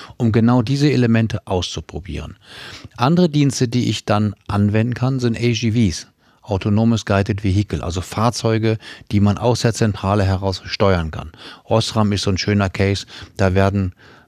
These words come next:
das sieht aus wie so kleine Tische, die fahren und damit werden Spulen transportiert von A nach B.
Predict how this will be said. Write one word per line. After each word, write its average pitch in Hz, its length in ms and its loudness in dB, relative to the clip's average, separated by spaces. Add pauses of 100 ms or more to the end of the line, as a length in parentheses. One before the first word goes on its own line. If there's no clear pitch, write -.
(120)
das - 160 -2
sieht - 160 -4
aus - 240 0
wie 104 60 -2
so 95 120 0
kleine 101 380 0
Tische, - 380 0
die 139 120 0
fahren 147 640 2 (480)
und 117 160 0
damit 113 260 2
werden 117 140 0
Spulen 123 440 2
transportiert - 680 -6
von 98 180 -2
A 101 180 -2
nach 98 200 -2
B. 85 300 -2